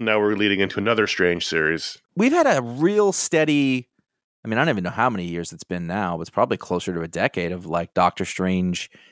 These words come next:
Speaker 2: being very present. And I'm sure that has to do with the movies or whatever. But for years, for years, there was no Doctor Strange. And it's been good. You know, at the very least, it's been interesting. But, as you know, Mark Waid, Jason Aaron, Donny Cates,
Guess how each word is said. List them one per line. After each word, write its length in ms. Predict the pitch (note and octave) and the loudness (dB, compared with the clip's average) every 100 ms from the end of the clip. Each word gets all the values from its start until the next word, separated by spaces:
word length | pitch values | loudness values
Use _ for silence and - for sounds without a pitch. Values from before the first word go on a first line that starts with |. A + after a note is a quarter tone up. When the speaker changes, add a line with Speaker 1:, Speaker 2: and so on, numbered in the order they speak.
| _ _ | _ _
Speaker 2:
being 240 | F#2 F#2+ F#2 | -4 -2 0
very 280 | F#2 F#2+ F#2+ | 2 2 2
present. 500 | - G2 F2 F2+ - | 2 0 2 -2 -4
And 160 | F#2+ E2 | -4 -4
I'm 120 | F#2+ | -4
sure 160 | - | -4
that 120 | E2 E2+ | -2 -4
has 160 | E2 | -6
to 80 | - | -6
do 120 | E2+ | -4
with 100 | D#2+ | -4
the 60 | E2 | -2
movies 340 | E2 F#2 F#2 | 0 0 0
or 80 | D#2+ | -2
whatever. 240 | D#2+ D#2+ | -2 -4
But 180 | E2 E2 | -2 -4
for 140 | - F#2 | 0 0
years, 640 | F2+ C#3+ F2 E2 - - _ _ _ | 4 4 4 0 -8 -12 _ _ _
for 140 | - | -6
years, 240 | D#2+ B2 - | -2 0 0
there 80 | |
was 160 | F2 - | -4 0
no 220 | F2+ G2+ | 4 4
Doctor 260 | F#2 - - | 4 0 -6
Strange. 500 | - D#2 - - - _ _ _ | -6 -6 -6 -14 -20 _ _ _
And 80 | C#3+ | 0
it's 140 | F#3+ | 2
been 240 | - D#4+ D#4+ _ _ _ - | 4 2 2 _ _ _ -4
good. 320 | B3 F4 - - - | 0 2 0 -6 -8
You 120 | F#3+ | -2
know, 80 | F3+ | 0
at 80 | D#3 | 0
the 80 | |
very 340 | C#3+ G3 F#3+ F3+ | 0 0 2 2
least, 260 | E3+ F#3+ | 2 -2
it's 120 | A2 - | -6 -2
been 220 | G#2 G2+ | -2 -2
interesting. 640 | C3 D#3+ G2+ F#2 - F#2+ | -4 -2 0 0 -2 -2
But, 120 | F#2 F#2+ | 0 0
as 140 | A2 | -2
you 160 | - B2+ | -4 0
know, 280 | F2+ F2 G2 _ - | 0 -2 -10 _ -2
Mark 220 | A2 A#2+ | 0 2
Waid, 260 | G#2+ G2 F2 | 2 0 0
Jason 320 | G2+ G2+ G#2+ | -2 -2 0
Aaron, 260 | G2 F#2+ F2 | 0 0 0
Donny 260 | F#2+ G#2+ | 0 -2
Cates, 460 | G2 G#2 F2+ - | 0 0 0 -4